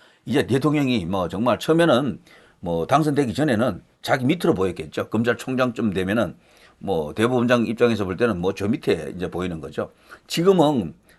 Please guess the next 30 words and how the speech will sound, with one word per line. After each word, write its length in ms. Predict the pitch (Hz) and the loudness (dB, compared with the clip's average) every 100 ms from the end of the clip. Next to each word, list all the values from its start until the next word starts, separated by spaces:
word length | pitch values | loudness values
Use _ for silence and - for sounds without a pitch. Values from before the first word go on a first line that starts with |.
| _ | _
너무도 460 | 101 135 214 202 127 | 2 6 8 8 6
그 120 | 151 | 4
존재감이 460 | 117 113 131 151 | 4 4 4 4
커져서 440 | 113 - 131 127 - - - | 0 -2 -2 -2 -4 -10 -14
거대한 440 | - 131 151 185 160 | 0 4 8 8 6
산처럼 420 | 156 147 165 156 | 0 -2 0 0
보일 160 | 90 | -2
겁니다. 340 | 76 71 71 - _ _ | -6 -12 -14 -18 _ _
"큰일 240 | - 156 | -4 0
났다. 280 | 127 85 82 _ _ _ _ - - | 0 0 -8 _ _ _ _ -20 -4
이대로 260 | 104 143 | 0 4
가다가는 400 | 110 104 110 90 | 4 4 0 -2
내가 200 | 82 104 | -2 -2
죽겠다." 520 | 98 85 120 120 85 85 | -2 -2 -2 -2 -8 -2
이제 100 | 117 | 0
이런 120 | 135 | 0
생각이 280 | 117 110 87 | 0 -2 -2
드는 240 | 92 98 | -6 -6
거죠. 320 | 85 - 80 - - - _ | -8 -10 -14 -14 -20 -20 _
그래서 480 | 170 180 156 123 | 2 6 6 6
이번에 320 | 95 98 123 98 | 4 0 0 0
이런, 440 | 117 123 82 78 | 0 0 -4 -8
어, 360 | 76 78 71 69 - _ _ _ _ _ _ _ - | -10 -10 -10 -12 -16 _ _ _ _ _ _ _ -18
어, 140 | 76 76 | -16 -10
자기 240 | 101 117 | -4 -2
나름의 680 | 127 85 127 113 92 110 - | -2 0 -2 0 -2 -4 -8
합리적이라고 920 | - - 208 196 202 170 113 95 85 | -14 -4 -2 0 0 0 0 -2 -4
할 100 | 95 | -6
수 80 | 82 | -6
있겠죠. 480 | 80 - 76 80 127 | -8 -12 -12 -10 -10